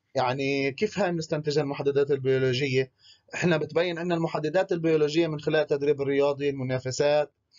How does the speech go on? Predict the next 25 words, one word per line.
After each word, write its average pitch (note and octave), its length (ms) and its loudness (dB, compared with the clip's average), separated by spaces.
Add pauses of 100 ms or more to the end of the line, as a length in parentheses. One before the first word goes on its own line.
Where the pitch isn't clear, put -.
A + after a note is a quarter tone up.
(300)
هلأ D3 280 2
إحنا E3+ 240 -2
نحكي F#3 240 -4
عن F#3+ 120 -2
المحددات E3+ 560 -2
البيولوجية. D#3 760 0 (320)
المحددات E3 640 0
البيولوجية E3 1040 2
اللي C3+ 220 -2
هي D#3+ 300 2
الأشياء C#3+ 880 -2
أو C3 140 0
المواقف C3 720 0
بتعرض D3 420 -4
إلها D3+ 180 -2
اللاعب C#3+ 380 0 (400)
بتؤدي D3+ 520 -2
إلى D#3 140 0
تغير D#3 600 0
في D3+ 140 -4
حالته D#3 340 -2
الجسمية C#3 500 0
أو C3+ 120 2
حالته E3 300 -4
البدنية، C#3 600 -2